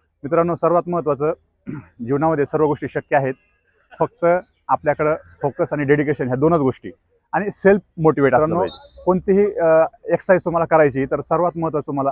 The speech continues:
Speaker 1: अगोदर सांगतो मी, स्ट्रेचिंग खूप महत्त्वाचं आहे. स्ट्रेचिंगचा पार्ट खूप महत्त्वाचा आहे. अगोदर स्ट्रेचिंग करायची. आज मी तुम्हाला एकाच व्हिडिओमध्ये जवळपास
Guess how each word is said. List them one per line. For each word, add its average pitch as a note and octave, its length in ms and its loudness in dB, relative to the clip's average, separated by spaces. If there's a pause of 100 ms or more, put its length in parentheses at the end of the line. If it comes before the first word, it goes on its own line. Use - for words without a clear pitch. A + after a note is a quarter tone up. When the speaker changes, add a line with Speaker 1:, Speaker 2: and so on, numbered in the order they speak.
Speaker 1:
अगोदर D3+ 240 2
सांगतो B2+ 280 -4
मी, C3+ 140 -4 (480)
स्ट्रेचिंग F#3+ 380 2
खूप D#3+ 200 -4
महत्त्वाचं B2 260 2
आहे. G2 80 -2
स्ट्रेचिंगचा E3+ 520 -4
पार्ट D#3+ 300 -2
खूप D3 160 -8
महत्त्वाचा C3+ 320 -4
आहे. B2 140 -4 (340)
अगोदर D3 260 4
स्ट्रेचिंग D#3 400 2
करायची. C#3+ 320 2 (100)
आज D3+ 200 6
मी D#3+ 120 0
तुम्हाला C#3 380 2 (340)
एकाच E3 340 -2
व्हिडिओमध्ये D3 500 2
जवळपास D3+ 560 2